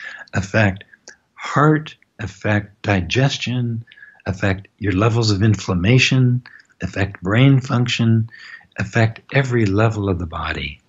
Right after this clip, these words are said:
and, but particularly the brain. So the stress isn't, we, we can do some things to reduce stress, but mostly what we need to do is to be able to take a break from stress,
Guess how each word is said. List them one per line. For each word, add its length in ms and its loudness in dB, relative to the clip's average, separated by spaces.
and, 180 -2
but 200 -2
particularly 500 2
the 100 -6
brain. 400 -10
So 400 2
the 100 -6
stress 360 2
isn't, 300 -2
we, 300 -4
we 140 -4
can 120 2
do 100 2
some 260 6
things 200 4
to 100 -8
reduce 300 -4
stress, 340 -6
but 160 -8
mostly 360 2
what 140 -4
we 100 -4
need 200 -2
to 60 -8
do 400 -2
is 140 -2
to 80 -6
be 120 4
able 140 4
to 60 -2
take 240 -2
a 60 -2
break 480 0
from 220 -6
stress, 760 -10